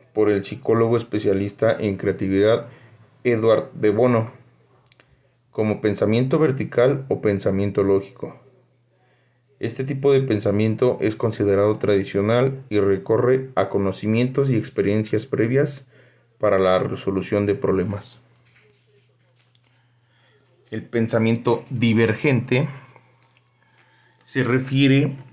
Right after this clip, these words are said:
a la capacidad de generar ideas creativas explorando muchas soluciones posibles,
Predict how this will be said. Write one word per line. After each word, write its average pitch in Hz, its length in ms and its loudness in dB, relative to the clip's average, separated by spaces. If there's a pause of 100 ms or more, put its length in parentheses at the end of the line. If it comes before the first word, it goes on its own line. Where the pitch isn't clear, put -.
a 101 120 0
la 98 640 0
capacidad 113 540 0
de 131 80 2
generar 107 640 0 (320)
ideas 113 520 2
creativas 131 720 2 (760)
explorando 117 640 0
muchas 113 340 0
soluciones 104 540 -2
posibles, 113 760 -4